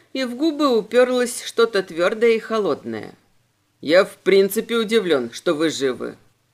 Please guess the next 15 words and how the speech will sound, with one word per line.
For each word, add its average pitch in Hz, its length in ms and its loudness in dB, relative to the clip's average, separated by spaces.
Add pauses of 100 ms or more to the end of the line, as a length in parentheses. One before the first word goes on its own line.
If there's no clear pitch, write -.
(400)
"Повезло". 143 720 -2 (480)
"Повезло", 202 800 0 (100)
согласились 190 760 -4
с - 120 -12
ним. 123 340 -6 (220)
"Пейте 143 580 0
и 123 120 -6
постарайтесь 196 680 -2
заснуть. 143 680 -4 (340)
Во 165 160 0
сне 214 260 0
организм 180 520 0
легче 175 400 0
восстанавливается". 123 1160 -4 (640)
"А, 143 600 -6